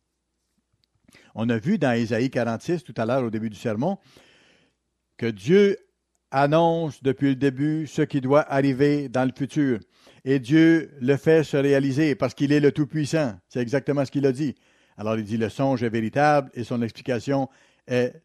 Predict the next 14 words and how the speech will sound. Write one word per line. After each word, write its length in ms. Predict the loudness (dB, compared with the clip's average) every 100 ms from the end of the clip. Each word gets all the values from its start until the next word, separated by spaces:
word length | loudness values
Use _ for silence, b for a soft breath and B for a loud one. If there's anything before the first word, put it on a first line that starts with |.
| _
certaine. » 480 | -8 -8 -4 -4 -4
C'est 140 | -8
ce 60 | -6
que 60 |
Daniel 380 | -4 -2 -2 -4
a 100 | -4
dit 160 | -6 -6
au 120 | -6
roi. 260 | -6 -6 -8 _ b b b b b
Allons 320 | -6 -2 0 -2
à 240 | -6 -6
Ésaïe 480 | -2 -2 0 0 0
chapitre 460 | -2 -6 -4 -6 -2 -2
neuf. 600 | -2 -2 -4 -8 -16